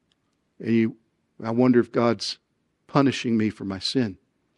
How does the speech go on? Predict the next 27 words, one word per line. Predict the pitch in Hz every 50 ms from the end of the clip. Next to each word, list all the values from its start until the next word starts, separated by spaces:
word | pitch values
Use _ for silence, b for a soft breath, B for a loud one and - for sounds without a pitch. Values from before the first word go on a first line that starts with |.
| _ _ _ _ _ _ _ _ _ _ _ _ -
I | -
wonder | 113 117 117 110
if | -
he's | 117 107 -
condemning | - 120 107 104 117 120 120 117 113 110 104
me | 104 98
for | 92 - -
my | 101 101 101 95
sin." | - - - - 117 107 101 95 90 87 _ _ _ _ _ _ _ _ _
No. | - - 127 98 101 - _ _ _ _ _ _ _ _ _ _ _ _ _ _ _ _ _ _ _ _ _ _ _ _
He | - 170
might | 147 123 107 107 -
be | 107 110
disciplining | 107 104 120 117 - - - - 117 110 110 107 107
you. | 107 110 110 110 107 107 - _ _ _ _ _ _ _ _ _ _ _ _
You | 143 147 147
can | 143 139 120
be | 117 113
sure | 110 - - 123 123 120 117
whatever | 113 117 117 120 123 117 120
he's | 117 110 104 101
doing, | 104 117 117 113 110
he's | 110 104 98
doing | 101 113 117 110 110 107
for | - 113
your | 110 113 113 110
good. | 104 101 117 117 113 107 101 95